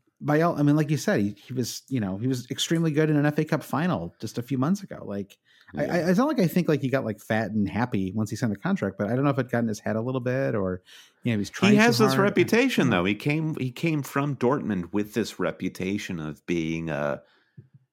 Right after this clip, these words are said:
Speaker 2: you know, a flaky player.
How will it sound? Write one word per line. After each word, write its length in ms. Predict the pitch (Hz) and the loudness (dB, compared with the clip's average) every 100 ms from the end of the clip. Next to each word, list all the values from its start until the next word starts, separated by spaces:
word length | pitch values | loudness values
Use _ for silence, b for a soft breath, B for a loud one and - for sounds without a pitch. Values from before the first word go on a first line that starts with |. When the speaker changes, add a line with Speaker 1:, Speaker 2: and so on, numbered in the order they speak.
| _ _ | _ _
Speaker 2:
you 160 | 120 92 | -2 0
know, 220 | 76 85 - | -2 -8 -14
a 40 | - | -18
flaky 800 | - 98 92 104 104 110 98 98 | -10 0 2 2 0 0 0 -2
player. 600 | - - 147 139 67 | -4 -2 0 -2 -6